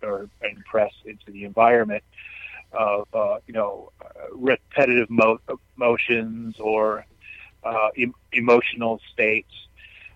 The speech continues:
Uh, you know, this is also too when, uh, you know, if, if there's a murder in the, in the, uh, home or on land,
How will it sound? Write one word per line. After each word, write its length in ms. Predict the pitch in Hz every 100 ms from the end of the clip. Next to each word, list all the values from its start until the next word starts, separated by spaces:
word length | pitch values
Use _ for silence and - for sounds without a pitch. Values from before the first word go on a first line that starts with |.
| -
Uh, 260 | 110 107 110
you 120 | 123
know, 120 | 113
this 140 | 110 -
is 100 | 113
also 260 | 113 113 113
too 280 | - 117 113
when, 200 | 110 107
uh, 240 | 104 104
you 80 | 123
know, 180 | 113 107 -
if, 200 | 117 120
if 120 | 113
there's 180 | 117 107
a 60 |
murder 420 | 104 110 110 110
in 120 | 110 104
the, 100 | 98 - 104
in 160 | 110 107
the, 280 | 110 104 104
uh, 200 | 104 98 -
home 480 | 117 113 110 110 110
or 340 | 104 104 104 - - - _
on 180 | 120 110
land, 520 | 110 113 110 107 107